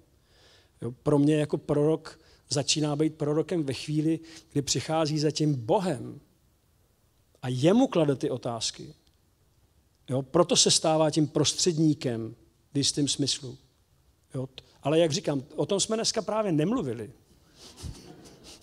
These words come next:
<laughs> Ale děkuju, to, to bylo, to bylo užitečný. Jinak, eh, my teda končíme. Kdyby někdo, s-, který si koupil knihu, chtěl ji podepsat, já mu ji rád podepíšu. Eh,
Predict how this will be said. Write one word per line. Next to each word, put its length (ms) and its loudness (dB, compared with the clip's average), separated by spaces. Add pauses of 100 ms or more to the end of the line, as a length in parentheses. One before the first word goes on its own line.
(640)
<laughs> 220 -6 (460)
Ale 200 2
děkuju, 380 0
to, 240 -2 (1200)
to 120 -8
bylo, 320 -2 (140)
to 100 -8
bylo 180 -2
užitečný. 580 -6 (320)
Jinak, 300 2
eh, 40 2 (640)
my 200 0
teda 260 0
končíme. 920 -4 (440)
Kdyby 340 0
někdo, 400 0
s-, 240 -4
který 240 0
si 140 0
koupil 340 -2
knihu, 240 -2
chtěl 280 -2
ji 160 -2
podepsat, 460 -2
já 120 -4
mu 140 -4
ji 80 -4
rád 180 -4
podepíšu. 640 -8
Eh, 580 -20